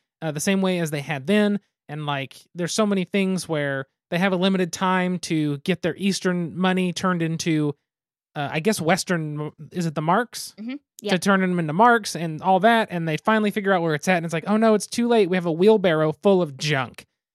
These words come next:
Speaker 1: And it's just a really interesting movie that I feel like,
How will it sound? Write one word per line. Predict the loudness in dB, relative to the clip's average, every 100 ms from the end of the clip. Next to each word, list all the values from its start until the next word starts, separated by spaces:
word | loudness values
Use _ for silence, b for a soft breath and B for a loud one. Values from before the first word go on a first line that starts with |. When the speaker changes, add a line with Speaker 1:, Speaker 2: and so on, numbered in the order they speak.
| _ -10
Speaker 1:
And | -2 0 0
it's | 0 0
just | 0
a | 2
really | 2
interesting | 2 -2 -2 -2 0
movie | 2 4 2
that | 0
I | -2
feel | -2 0
like, | 0 0